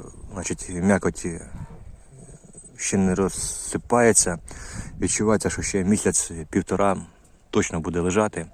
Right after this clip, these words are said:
без проблем. Е, м'якоть хоч і не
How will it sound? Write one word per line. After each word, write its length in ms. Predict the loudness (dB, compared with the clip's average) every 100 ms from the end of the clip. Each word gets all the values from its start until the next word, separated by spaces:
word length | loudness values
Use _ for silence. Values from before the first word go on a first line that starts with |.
| -18 -20 -20 -14 -4
без 140 | -4
проблем. 400 | -4 -6 -4 -6 -10 -10 -10 -10 -12 -14 -14 -10
Е, 220 | -6 -4 -6 -12 -20 -20 -20 -20 -20 -20 -8
м'якоть 380 | 2 4 4 0
хоч 220 | 0 0
і 60 | 2
не 420 | 4 4 4 -2